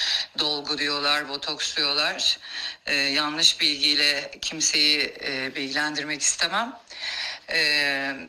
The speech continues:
dolguyla, botoksla zaten yüzün yukarıya kalkma ihtimali yok. Yani bir botoks işlemi çok hafif kaşınıza şekil verir. Yani yüzünüzü yukarıya çekmez zaten.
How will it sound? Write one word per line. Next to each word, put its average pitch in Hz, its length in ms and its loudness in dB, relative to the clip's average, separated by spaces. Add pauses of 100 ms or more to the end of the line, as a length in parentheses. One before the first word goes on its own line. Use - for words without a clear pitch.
(680)
dolguyla, 196 460 -2
botoksla 208 560 -4
zaten 202 380 -2
yüzün 185 380 -6
yukarıya 190 420 -2
kalkma 175 360 -4
ihtimali 165 540 -2
yok. 127 400 -6
Yani 147 300 -2
bir 160 140 -12
botoks 160 600 -6
işlemi 135 520 0 (640)
çok - 300 0
hafif 180 360 -2
kaşınıza 175 560 4
şekil 185 460 4
verir. 123 380 -2 (500)
Yani 143 380 2 (420)
yüzünüzü 170 500 0
yukarıya 180 440 2
çekmez 160 560 0
zaten. 135 480 -4